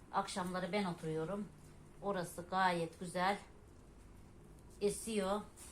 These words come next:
Burada her yeri açsam olmuyor ama orada açabiliyorum.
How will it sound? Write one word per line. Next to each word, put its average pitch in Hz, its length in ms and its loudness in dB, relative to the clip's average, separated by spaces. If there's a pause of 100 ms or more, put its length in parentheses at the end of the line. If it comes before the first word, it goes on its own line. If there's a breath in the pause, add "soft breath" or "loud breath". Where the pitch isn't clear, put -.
(100)
Burada 202 240 0
her 202 180 2
yeri 202 240 2
açsam 196 460 0 (1160)
olmuyor 170 460 0
ama 190 160 -2
orada 180 260 0
açabiliyorum. 165 680 -2